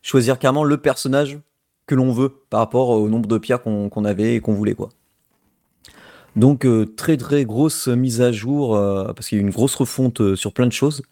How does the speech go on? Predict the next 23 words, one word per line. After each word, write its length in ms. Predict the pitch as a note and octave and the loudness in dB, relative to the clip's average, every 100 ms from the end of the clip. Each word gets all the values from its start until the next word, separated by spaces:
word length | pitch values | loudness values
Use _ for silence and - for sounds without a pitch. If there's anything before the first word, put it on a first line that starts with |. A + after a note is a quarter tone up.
| _ - - - - _ | _ -20 -20 -20 -20 _
Et 80 | A2 | -2
puis, 160 | A2 A#2 | 4 4
en 80 | A2 | 4
plus, 200 | C#3 C3 | 0 0
là, 60 | |
ils 160 | B2+ A2 | 2 2
avaient, 680 | G2+ G#2 G#2 G#2 G2+ G2+ G#2 | 0 0 0 0 -2 -2 -2
hum, 340 | G2+ G2+ G#2 - - | -4 -4 -8 -12 -4
mis 220 | A2 A2 | 0 2
des, 580 | A2+ A#2 A2 G#2 G#2 - - - _ _ _ _ _ - | 4 2 2 0 -2 -6 -10 -20 _ _ _ _ _ -12
de 280 | G#2 G#2 G2+ | -2 2 2
nouveaux 420 | G#2+ D3+ C#3 C#3+ | 2 2 2 2
niveaux, 500 | B2+ A#2+ G#2+ D3+ - _ _ _ _ - | 2 2 2 0 -4 _ _ _ _ -4
avec 220 | G#2 A#2+ | 0 2
un 40 | A#2+ | 2
nouveau 180 | C#3 D3 | 2 0
système 360 | - - C3+ | -4 -2 0
aussi 160 | B2+ C3 | 0 0
de 140 | A2+ | 0
jour 340 | G#2+ A2 F3 D3 | 0 2 2 2
et 40 | |
de 120 | B2 | 2
nuit 260 | A#2+ C3+ | 0 -2